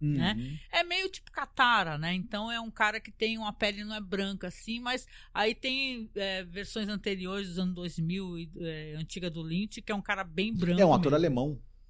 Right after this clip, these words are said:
Speaker 2: Pô, alemão, né?
Speaker 1: É, é o,
Speaker 2: Tem o
Speaker 1: é
Speaker 2: William
Speaker 1: o,
Speaker 2: Hurt, né?
Speaker 1: é
Speaker 2: No
Speaker 1: o,
Speaker 2: momento, né? Tem o William
Speaker 1: é o
Speaker 2: Hurt.
Speaker 1: ator daquele filme O, O Barco.
Speaker 2: O Barco,
Speaker 1: E
Speaker 2: né?
Speaker 1: do, e do A Beira da Loucura também, né?
Speaker 2: Ah, tá.
Speaker 1: Enfim.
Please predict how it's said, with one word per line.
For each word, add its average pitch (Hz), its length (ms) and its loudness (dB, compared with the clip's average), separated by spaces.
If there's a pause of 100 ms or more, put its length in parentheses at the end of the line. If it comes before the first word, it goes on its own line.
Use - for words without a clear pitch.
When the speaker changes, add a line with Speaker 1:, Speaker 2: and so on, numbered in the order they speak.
(300)
Speaker 2:
Pô, 285 180 0
alemão, 208 480 -2
né? 180 180 -6
Speaker 1:
É, 120 300 2
é 107 80 2
o, 123 60 6
Speaker 2:
Tem 233 80 8
o - 40 8
Speaker 1:
é - 40 8
Speaker 2:
William 302 180 10
Speaker 1:
o, 147 120 2
Speaker 2:
Hurt, 254 280 6
né? 190 300 2
Speaker 1:
é - 20 4
Speaker 2:
No 131 80 8
Speaker 1:
o, - 20 10
Speaker 2:
momento, 185 460 4
né? 190 160 -4
Tem 175 120 -8
o 160 40 -8
William 165 160 -6
Speaker 1:
é 139 40 2
o 135 60 4
Speaker 2:
Hurt. 139 80 6
Speaker 1:
ator 156 440 6
daquele 143 440 4
filme 135 580 0
O, 120 300 0
O - 20 0
Barco. 117 400 2 (840)
Speaker 2:
O 185 100 -6
Barco, 170 520 -2
Speaker 1:
E 165 40 2
Speaker 2:
né? 160 80 0
Speaker 1:
do, 147 600 2
e 127 100 0
do 127 220 6
A 120 60 6
Beira 131 180 6
da 139 80 2
Loucura 131 380 4
também, 120 280 0
né? 120 220 -2 (220)
Speaker 2:
Ah, 190 360 -4
tá. 151 240 -4
Speaker 1:
Enfim. 165 300 -4